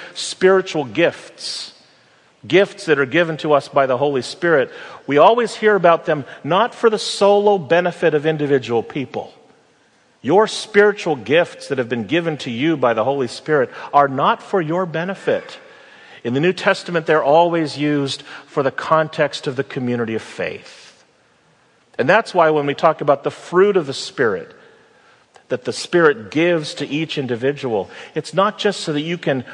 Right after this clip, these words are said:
live your best life now, not just so that you can maximize yourself and become all that you are meant to be.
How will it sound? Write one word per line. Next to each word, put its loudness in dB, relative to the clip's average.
live 0
your 2
best -4
life 0
now, -6
not 2
just -4
so -2
that -2
you -2
can -2
maximize 0
yourself -4
and 0
become 0
all 6
that -4
you 0
are 4
meant -4
to -8
be. -4